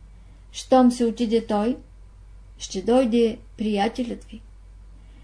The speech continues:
Дяволът се опита да изкуси Христа, но той го изпъди. След това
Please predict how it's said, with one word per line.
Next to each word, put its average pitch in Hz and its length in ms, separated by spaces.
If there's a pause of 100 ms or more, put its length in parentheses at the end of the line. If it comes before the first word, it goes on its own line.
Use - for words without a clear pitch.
(460)
Дяволът 254 520
се 247 80
опита 247 380
да 233 80
изкуси 233 480
Христа, 214 420
но 226 160
той 202 240
го 202 120
изпъди. 202 520 (1080)
След 233 320
това 208 340